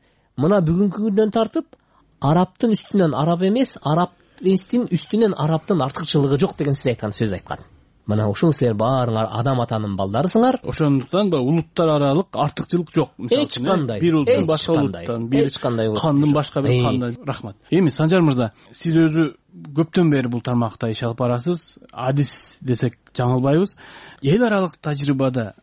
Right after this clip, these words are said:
Speaker 2: улуттар арасындагы мамилени жакшыртуу үчүн, чыңоо үчүн, э, динди колдонуунун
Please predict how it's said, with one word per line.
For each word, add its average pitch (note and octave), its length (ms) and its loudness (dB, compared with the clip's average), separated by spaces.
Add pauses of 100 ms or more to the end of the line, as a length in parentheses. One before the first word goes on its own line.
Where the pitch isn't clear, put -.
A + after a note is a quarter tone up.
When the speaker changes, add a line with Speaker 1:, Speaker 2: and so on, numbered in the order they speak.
Speaker 2:
улуттар C#3+ 560 -2
арасындагы C3 720 0
мамилени B2+ 500 0
жакшыртуу A#2 800 -2
үчүн, A2 240 -2
чыңоо C3 480 2
үчүн, B2 380 0 (720)
э, A2 260 -8
динди C3+ 320 4
колдонуунун C3+ 880 0